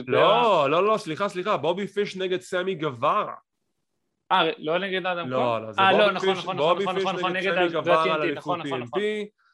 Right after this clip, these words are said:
Speaker 2: נכון,
Speaker 1: אה,
Speaker 2: נכון.
Speaker 1: וזה אנחנו נדבר על זה גם כן מחר בשידור של מדליקים את הדינמיט.
Speaker 2: כן, כן. נכון.
Speaker 1: ו-,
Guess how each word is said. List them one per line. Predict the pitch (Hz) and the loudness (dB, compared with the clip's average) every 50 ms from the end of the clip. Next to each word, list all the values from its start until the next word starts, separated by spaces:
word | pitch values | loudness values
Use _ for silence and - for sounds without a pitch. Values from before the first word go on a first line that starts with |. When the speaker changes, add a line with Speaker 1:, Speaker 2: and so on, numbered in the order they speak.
| _ _ | _ _
Speaker 2:
נכון, | - - - - 147 139 127 | -12 -12 -4 -2 0 0 0
Speaker 1:
אה, | 123 | 0
Speaker 2:
נכון. | 123 123 123 120 123 120 120 120 117 120 117 110 | 0 0 -2 -2 -4 -4 -4 -4 -4 -6 -6 -4
Speaker 1:
וזה | 117 127 127 113 151 151 | -4 -4 -2 0 0 0
אנחנו | 143 - 156 | 0 0 -2
נדבר | 147 139 139 127 143 143 | -2 -2 0 0 0 0
על | 143 | 0
זה | 131 139 | -2 -2
גם | 135 135 127 | -4 -4 -4
כן | 123 139 | -4 -6
מחר | 131 131 127 139 139 | -6 -4 -4 -4 -4
בשידור | 131 127 120 131 131 135 | -4 -6 -8 -8 -8 -8
של | 123 135 127 127 | -6 -6 -6 -4
מדליקים | 123 123 120 123 120 135 | -4 -4 -6 -6 -8 -6
את | 127 127 | -8 -6
הדינמיט. | 117 120 123 135 131 - 120 | -6 -4 0 0 0 0 -2
Speaker 2:
כן, | 123 120 117 - _ _ _ _ _ _ 123 | -4 -8 -10 -10 _ _ _ _ _ _ -6
כן. | 123 139 | -4 -4
נכון. | 123 135 170 214 | 0 2 2 2
Speaker 1:
ו-, | 240 233 214 202 202 214 226 | 2 2 2 0 0 -2 -4